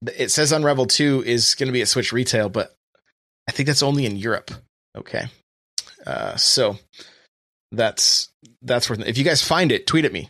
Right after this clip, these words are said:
right? If you, if you guys see something, somebody knows something, please let me know, because I would, I would love to get this game physical, but more than likely I'm just gonna end up picking up the, uh, picking up the digital copy so that we can, uh, um,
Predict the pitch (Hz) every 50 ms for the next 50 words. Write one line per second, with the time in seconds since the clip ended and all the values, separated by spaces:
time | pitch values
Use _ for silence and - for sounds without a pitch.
0 | _ - 123 123 135 120 120 - 135 131 - 127 123 - - - 127 123 131 160
1 | 147 131 - - - - - 175 170 160 185 165 - - 147 147 151 139 131 139
2 | 139 135 - 151 147 147 170 175 160 - - 156 131 107 110 113 95 107 110 110
3 | 107 95 - _ - - _ _ _ _ _ _ _ _ - 120 147 127 131 127
4 | 123 113 - - - 131 120 117 110 120 147 170 156 143 120 117 - 113 - -
5 | - 117 107 101 104 - _ _ _ _ _ - 123 113 - 101 - - 110 117
6 | - _ _ _ _ _ _ _ _ _ _ _ _ _ _ _ _ _ _ -
7 | 127 110 98 - - - 127 127 123 120 113 113 117 110 - 123 110 101 98 92
8 | - 117 104 101 98 95 - - - 110 - 107 101 98 85 - - 104 101 92
9 | 92 90 85 80 80 - _ _ _ _ _ _ _ _ _ _ _ _ _ _
10 | _ _ _ - - - - - 135 131 120 104 95 87 101 98 95 101 92 104
11 | 98 90 92 - - - - - - _ _ - - 113 90 - - 92 - -
12 | 95 92 87 82 92 - - 90 87 87 87 85 - - - _ _ _ - -
13 | - - -